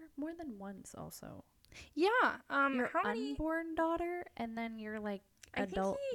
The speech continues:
Speaker 2: he, he ended
Speaker 1: daughter.
Speaker 2: up killing four of his children.
Speaker 1: What the literal fuck?
Speaker 2: 'Cause there was, there was Heather.
Speaker 1: Also,
Speaker 2: Um,
Speaker 1: maybe, just maybe, not the best idea to bury her under a porch.
Speaker 2: And then make jokes <laughs> about it.
Speaker 1: Yeah.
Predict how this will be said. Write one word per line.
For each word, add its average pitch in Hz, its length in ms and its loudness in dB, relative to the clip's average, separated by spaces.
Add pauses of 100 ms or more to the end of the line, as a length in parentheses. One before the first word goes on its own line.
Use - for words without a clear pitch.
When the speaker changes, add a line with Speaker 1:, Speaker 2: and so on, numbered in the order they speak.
(140)
Speaker 2:
he, 339 60 2
he 339 40 2
ended 349 220 0
Speaker 1:
daughter. 339 120 4
Speaker 2:
up - 80 -20
killing 302 340 2
four 254 360 4
of 294 120 2
his 233 180 -2
children. - 380 0 (340)
Speaker 1:
What 294 140 -4 (140)
the 349 140 -2
literal 262 580 -2 (200)
fuck? - 400 -2 (260)
Speaker 2:
'Cause 262 260 -4
there 262 200 2
was, 262 320 -2
there 254 120 0
was 262 140 -4
Heather. 220 440 0 (400)
Speaker 1:
Also, 277 460 -2
Speaker 2:
Um, 214 240 4
Speaker 1:
maybe, 214 300 -4 (300)
just 240 260 -4
maybe, - 480 -8 (720)
not 226 240 -2
the 294 60 -4
best 220 260 -2
idea 180 500 -4 (560)
to - 80 -8
bury 160 240 -4
her 143 120 -10
under - 180 -12
a - 40 -12
porch. - 380 -14 (800)
Speaker 2:
And 247 180 0
then 240 180 2
make 220 180 2
jokes 214 360 6
<laughs> - 40 -14
about - 220 2
it. - 380 0
Speaker 1:
Yeah. 107 180 -2